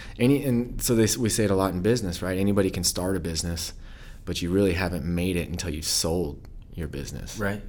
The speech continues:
Speaker 1: Right. Who, have you built enough value in your business that somebody else will purchase it? 'Cause anybody can just buy a lawnmower and go mow lawns.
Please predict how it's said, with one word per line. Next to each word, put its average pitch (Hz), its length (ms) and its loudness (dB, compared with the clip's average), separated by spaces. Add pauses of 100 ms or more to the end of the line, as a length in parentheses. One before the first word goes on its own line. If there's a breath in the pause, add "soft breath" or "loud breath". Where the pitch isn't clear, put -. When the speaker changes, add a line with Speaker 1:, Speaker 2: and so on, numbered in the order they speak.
Speaker 1:
Right. 78 280 -6
Who, 92 340 0
have 87 260 -4
you 92 80 0
built 101 380 2
enough 92 220 0
value 92 680 0
in 95 120 0
your 87 120 2
business 95 400 0
that - 140 -2
somebody 90 440 2
else 95 220 -2
will 95 100 -2
purchase - 460 -2
it? 135 220 -4 (720 loud breath)
'Cause 80 220 -2 (540)
anybody 92 460 2
can 85 140 -4
just 80 260 -2 (540)
buy 90 160 0
a 82 80 0
lawnmower 87 540 0
and 85 160 -4
go 90 140 2
mow 87 220 4
lawns. 90 560 0